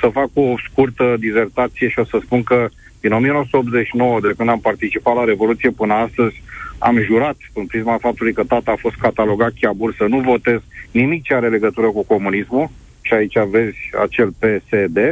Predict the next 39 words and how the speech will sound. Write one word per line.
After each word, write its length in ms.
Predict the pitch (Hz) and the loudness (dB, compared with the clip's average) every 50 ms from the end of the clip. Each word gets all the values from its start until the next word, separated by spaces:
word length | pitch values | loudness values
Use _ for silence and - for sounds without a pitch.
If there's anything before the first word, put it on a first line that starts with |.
| 170 - - - - - - - - _ _ _ | -2 -6 -14 -20 -20 -20 -20 -20 -20 _ _ _
Însă 360 | - 131 151 151 131 - 156 | 2 2 2 0 0 0 0
vreau 260 | 135 135 143 156 160 - | 0 2 0 0 0 0
să 60 | 165 | 0
vă 140 | 160 156 147 - | 0 0 0 0
spun 240 | - 156 160 156 | -2 -2 -2 -2
că 180 | 139 - 160 151 139 117 | 0 2 2 2 2 2
votând 440 | 123 127 123 117 - 160 170 175 | 0 0 0 2 0 0 0 0
și 140 | 160 - - | 0 -2 -4
P 100 | 143 - | 0 0
N 120 | 156 143 143 | 0 2 2
L, 200 | 143 139 143 131 | 2 2 0 2
votând 360 | 120 120 120 117 - 147 151 | 2 2 0 2 0 -2 -2
și 100 | - - | -2 -4
pe 120 | 131 - 139 | -2 0 2
Iohannis, 440 | 135 127 123 - 143 143 147 143 123 | 2 2 2 0 0 0 0 0 0
am 140 | - 135 131 | 0 0 0
descoperit 580 | 123 120 - - 135 120 - 127 131 143 151 127 - | 0 -2 0 0 0 0 2 0 0 0 -2 -4 -4
un 160 | 139 131 131 | -2 0 0
lucru 420 | 127 139 143 - 147 143 143 127 - - - - - | 0 0 0 2 2 2 2 0 -2 -8 -16 -20 -6
tragic, 600 | - 147 147 151 139 123 98 110 117 - - - - _ _ _ _ _ _ _ _ | -2 0 0 0 0 -2 -4 -8 -8 -8 -12 -20 -20 _ _ _ _ _ _ _ _
și 140 | - - - | -8 -2 0
anume 280 | 131 127 127 135 143 143 | 0 0 2 0 0 0
că 140 | 131 147 131 120 | 0 -2 -2 0
se 80 | - | -2
pare 280 | 120 - 139 139 139 143 | 0 0 0 0 0 0
că 140 | 127 - 139 | 0 0 0
unii 480 | 131 120 120 135 151 151 139 143 143 - - | 0 2 2 0 2 2 0 0 -2 -2 -2
sunt 220 | 127 127 123 113 - - | 0 0 0 -2 -4 -2
mai 220 | - 120 117 120 120 | 0 2 2 2 2
răi 160 | 123 139 135 | 2 0 0
decât 280 | 123 120 117 - 120 - | 0 -2 -2 -4 -4 -2
ceilalți. 520 | - 123 104 85 82 82 - - - - - - - _ _ _ _ _ _ _ - - | 0 0 0 0 -4 -6 -8 -12 -14 -14 -16 -16 -18 _ _ _ _ _ _ _ -6 -2
Iar 220 | 113 117 117 117 | 0 0 0 0
viitorul 480 | 113 107 127 123 110 - 139 139 139 135 | -2 -2 -4 -2 0 0 0 2 2 0
nu 80 | 139 139 | 0 0
ne 80 | 139 | 0
aduce 300 | 135 127 127 123 - 139 | -2 -2 -4 -4 -4 -2
nimic 300 | 120 120 123 127 120 113 | -2 0 -2 -2 -2 -2
bun. 200 | 117 117 101 85 | -2 -2 -2 -2